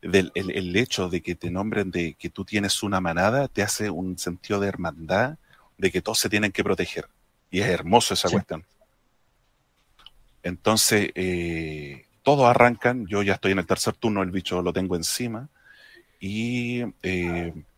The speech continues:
Speaker 1: la Teurch me, me, me hace un, un ritual, me agrega un,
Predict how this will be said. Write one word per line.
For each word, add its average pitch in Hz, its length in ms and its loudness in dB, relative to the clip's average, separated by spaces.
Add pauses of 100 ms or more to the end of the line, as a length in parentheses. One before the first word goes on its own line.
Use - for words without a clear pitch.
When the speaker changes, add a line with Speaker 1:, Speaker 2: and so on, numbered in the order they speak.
(240)
Speaker 1:
la 90 180 4
Teurch 110 540 2
me, 92 560 0
me, 92 280 0
me 95 120 2
hace 98 200 -2
un, 101 320 -4
un 95 280 -4
ritual, 117 1000 0
me 95 220 0
agrega 95 480 2
un, 95 320 -2